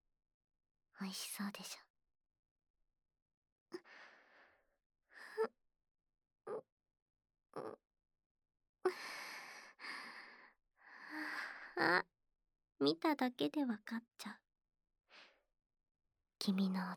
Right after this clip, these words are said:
ちんぽ、もうおっきしてる。服の中でパンパンになってるよ。私のおっぱい、遊ばれてるところ想像して、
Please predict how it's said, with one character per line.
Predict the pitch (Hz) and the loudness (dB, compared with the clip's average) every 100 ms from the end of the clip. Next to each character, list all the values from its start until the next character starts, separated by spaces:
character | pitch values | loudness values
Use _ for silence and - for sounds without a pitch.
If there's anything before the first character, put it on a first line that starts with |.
| - | -8
ち | - | -6
ん | 185 - | -6 -8
ぽ、 | - _ _ _ _ _ _ _ _ _ _ _ _ - | -14 _ _ _ _ _ _ _ _ _ _ _ _ 4
も | 233 359 403 | 6 8 8
う | |
お | 240 | 6
っ | - | 4
き | - | -6
し | - | -6
て | - 202 | -10 -16
る。 | - _ _ _ _ _ _ _ _ - - - _ _ _ _ _ _ _ _ | -18 _ _ _ _ _ _ _ _ -20 -20 -20 _ _ _ _ _ _ _ _
服 | - - - | -16 -10 -4
の | 185 185 | -2 -4
中 | 185 185 - 175 | -6 -8 -4 -4
で | 170 | -4
パ | - 233 | 0 2
ン | 240 240 | 2 2
パ | 240 240 | 2 2
ン | 233 | 4
に | 240 240 | 2 2
な | 262 | 0
っ | 254 - | -2 -2
て | 220 | -2
る | 220 | 0
よ。 | 226 330 330 _ _ _ _ _ _ _ _ _ _ _ _ _ _ _ _ _ _ _ _ - | -2 -4 -6 _ _ _ _ _ _ _ _ _ _ _ _ _ _ _ _ _ _ _ _ -6
私 | 226 - | -4 2
の | 226 220 226 | 4 6 4
お | |
っ | - - | 0 -10
ぱ | - | -12
い、 | - _ _ _ _ _ _ _ _ _ _ _ _ - - - | -14 _ _ _ _ _ _ _ _ _ _ _ _ -12 -8 -6
遊 | 202 | -6
ば | - - | -6 -8
れ | - | -8
て | - 214 | -8 -8
る | 202 | -10
と | - - | -12 -10
こ | - | -10
ろ | 202 208 | -8 -8
想 | - - - | -8 -12 -12
像 | - - | -16 -14
し | - | -16
て、 | - | -16